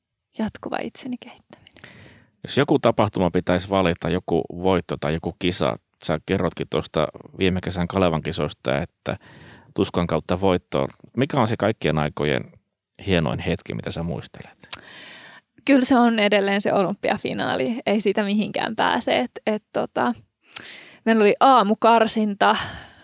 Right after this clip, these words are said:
Speaker 1: siis mä heräsin neljältä aamuyöllä, lähdin kuuden bussilla kohti kenttää ja, ja tota, sitten hyppään oman ennätyksen olympiakarsinnassa. Mulla oli vielä tosi vaikea kevät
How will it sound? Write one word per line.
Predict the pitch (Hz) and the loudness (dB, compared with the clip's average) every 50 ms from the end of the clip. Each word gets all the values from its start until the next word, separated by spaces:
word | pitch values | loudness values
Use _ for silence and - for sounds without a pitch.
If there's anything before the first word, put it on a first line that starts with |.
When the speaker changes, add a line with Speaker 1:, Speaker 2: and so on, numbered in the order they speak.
| - - | -20 -18
Speaker 1:
siis | - - 208 208 - | -6 -4 -4 -2 0
mä | 220 208 214 | 0 0 2
heräsin | 220 220 220 202 214 214 - 214 208 214 | 4 4 4 4 2 2 0 -2 0 2
neljältä | 226 233 226 208 202 196 202 - - - - - 202 - - - - | 4 4 4 4 4 2 2 2 2 0 0 -2 -2 -4 -12 -8 -2
aamuyöllä, | - 214 - 180 185 - - - 190 196 - - - - - 226 202 - _ _ _ - - | 0 2 2 2 0 -2 -2 -2 0 0 0 0 2 2 0 0 -2 -6 _ _ _ -6 -2
lähdin | 214 220 214 208 - | 0 0 0 0 0
kuuden | - 247 240 226 196 196 185 196 196 - | 2 4 4 6 4 4 2 0 -2 -4
bussilla | 190 220 196 - - - - - - 208 | -4 -4 -4 -4 -4 -4 -2 -2 -2 -2
kohti | - 208 202 - - - 214 | -2 -2 -2 -2 -6 -8 0
kenttää | - 226 202 202 214 - _ _ _ - - - - - | 2 2 2 2 0 -4 _ _ _ 0 0 2 2 2
ja, | - - 240 226 - _ - - _ _ - | 2 0 0 -2 -4 _ -20 -20 _ _ 0
ja | 214 214 | 0 0
tota, | - - 220 - - - 233 | 0 -2 -4 -4 -2 -4 -2
sitten | - - 233 - _ - 220 | 0 0 -2 0 _ 0 2
hyppään | 214 202 208 - _ - 202 220 226 220 - - - - - - - - - | 2 2 0 0 _ 0 2 2 0 0 -4 -10 -20 -20 -20 -20 -14 0 2
oman | 240 247 233 220 220 | 4 6 6 4 4
ennätyksen | 208 208 202 202 208 220 - 208 - - - - 185 196 220 220 - _ - - | 4 2 2 0 -4 -2 -2 -2 -2 0 -2 -2 -2 -2 -2 -4 -8 _ -14 -4
olympiakarsinnassa. | - 240 226 214 220 214 - - - 220 - - - - - - 220 - 240 202 202 - 220 - - - | 2 4 4 4 4 2 2 2 2 2 2 2 2 2 2 2 0 -2 -6 -6 -4 -6 -6 -4 -4 -2
Mulla | 208 214 196 202 | 0 4 4 4
oli | 214 202 | 4 4
vielä | 196 202 208 214 - _ _ | 2 2 0 0 -4 _ _
tosi | - 240 226 - - 220 190 | 4 4 4 4 4 2 4
vaikea | - - 220 226 214 - - - 123 - - - - - - - - - _ _ | 4 2 2 0 -2 0 0 2 4 4 2 0 -2 -10 -18 -20 -20 -20 _ _
kevät | - 240 214 180 196 226 208 | 4 6 6 6 4 2 0